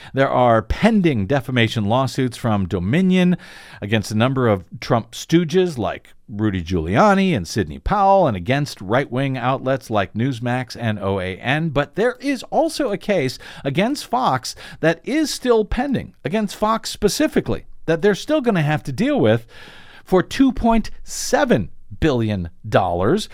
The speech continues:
from another private election vendor named Smartmatic, which issued a statement after Tuesday's settlement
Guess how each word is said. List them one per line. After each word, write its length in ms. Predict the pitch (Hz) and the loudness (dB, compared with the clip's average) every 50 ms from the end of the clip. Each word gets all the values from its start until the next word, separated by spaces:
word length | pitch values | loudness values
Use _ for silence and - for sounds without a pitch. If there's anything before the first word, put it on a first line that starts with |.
| - - - | -16 -18 -12
from 420 | - - 190 180 180 185 170 - - - - - | -2 2 4 4 4 4 0 -4 -10 -12 -4 2
another 540 | - 220 240 254 294 320 285 208 117 80 - - - - | 2 4 4 6 4 4 6 4 2 2 -2 -12 -20 -10
private 480 | - - 165 143 127 113 113 110 - - - | -2 4 4 6 6 6 4 0 -2 -2 -2
election 560 | 107 107 110 113 - - - - 110 98 92 | -2 0 0 -2 -2 -4 -6 -4 -2 -2 -2
vendor 380 | 87 104 104 104 104 123 180 190 | 0 0 0 0 2 0 0 0
named 320 | 160 127 123 123 139 143 | 0 0 0 0 -2 -6
Smartmatic, 920 | - - - - - 131 117 110 110 - - 135 196 220 214 175 98 - - - | -10 -10 -10 -10 -4 0 0 0 0 0 0 2 4 4 4 4 4 0 -6 -6
which 320 | - 104 113 110 - - - | -2 0 0 0 0 -4 -4
issued 340 | - 143 135 - - 139 117 | -2 -2 -2 0 -2 -2 -2
a 40 | 104 | -2
statement 560 | - - - 165 156 156 120 135 151 156 131 | -4 -2 2 2 2 2 2 0 -2 -2 -2
after 340 | 139 135 127 120 - - 92 | -2 -2 -2 -2 -4 -6 -10
Tuesday's 640 | 82 - - 247 262 277 226 - 160 131 117 101 - | -10 -8 -6 -6 -4 -4 -4 -4 -2 -2 -2 -2 -2
settlement 480 | - 127 110 104 110 120 160 214 - | -2 0 0 2 2 2 0 0 -2